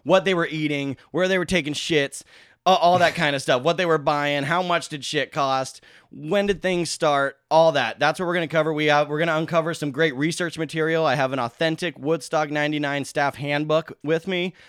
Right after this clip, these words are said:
uh, now. I, I carry it with me everywhere I go. I have a stack of newspapers, so tune in next time where we bring you into Woodstock ninety-nine. Thank you.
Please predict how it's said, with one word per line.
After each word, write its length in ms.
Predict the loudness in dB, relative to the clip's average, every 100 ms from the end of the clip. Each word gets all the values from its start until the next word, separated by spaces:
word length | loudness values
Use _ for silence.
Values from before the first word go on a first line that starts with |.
| -10
uh, 320 | -2 2 0 0
now. 300 | 0 0 0
I, 420 | -2 -4 -6 -6
I 60 |
carry 260 | -8 -4 -2
it 40 |
with 120 | -2 -4
me 140 | -2
everywhere 320 | -2 0 0
I 80 | -2
go. 260 | -2 -2 -2
I 120 | -2
have 140 | -4
a 60 | -6
stack 340 | -4 -2 -2
of 80 | -2
newspapers, 600 | -4 -4 -4 -6 -4 -8
so 360 | -4 -2 -2 -6 _ -20 -20 _ _
tune 280 | 2 4 6
in 200 | 2 2
next 260 | 2 0 -2
time 500 | -4 -4 -8 -10 -6
where 160 | -4
we 140 | -4 -6
bring 320 | -4 -4 -2
you 180 | -2 -4
into 800 | -4 -6 -8 -8 -6 -4 -4 -8 _ _
Woodstock 560 | -10 -10 -8 -8 -8 -6
ninety-nine. 720 | -8 -6 -8 -8 -8 -10 -14 -16
Thank 220 | -14 -12
you. 260 | -14 -16